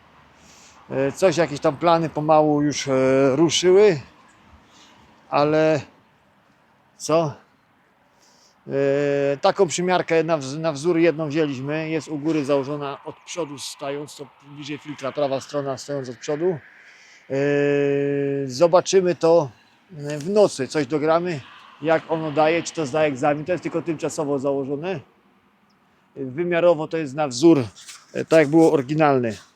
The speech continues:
E, staraliśmy się patrzeć pod wymiarami pod oryginał, e, lampę. E, w opisie nie ma, czy dalekosiężny, czy rozpraszający, dlatego czekamy na noc. E, włączymy i zobaczymy, jak ono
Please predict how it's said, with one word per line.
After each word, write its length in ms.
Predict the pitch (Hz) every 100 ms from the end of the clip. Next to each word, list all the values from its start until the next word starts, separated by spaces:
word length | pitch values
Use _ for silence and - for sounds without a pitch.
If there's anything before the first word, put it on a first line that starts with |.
| 175
E, 220 | 120 123 120
staraliśmy 560 | - 135 135 127 135
się 160 | 123 127
patrzeć 380 | 135 131 127 -
pod 240 | 139 131
wymiarami 520 | 131 139 135 135 131
pod 200 | 123 147
oryginał, 600 | - 147 123 135 139 165 123 _ _ _ _ _
e, 340 | 120 123 127
lampę. 360 | 131 131 127 151 160
E, 100 | 120 _ _ _ _ _ _ _
w 1500 | 123 131 131 135 135 135 135 135 135 131 131 131 127 113 -
opisie 400 | 240 190 160 170
nie 100 | 180
ma, 160 | 151
czy 100 | 135
dalekosiężny, 720 | 143 147 156 151 - 160 139
czy 100 | 135
rozpraszający, 640 | 147 - 139 - 143 156 -
dlatego 380 | 147 143 135 135
czekamy 360 | 139 143 135
na 160 | 135 147
noc. 300 | 147 143 - _ _ _ _ _ -
E, 140 | 131 123 120
włączymy 600 | 151 165 151 165 160 147
i 100 | 135
zobaczymy, 420 | 156 147 147 147
jak 180 | 139 147
ono 320 | 143 139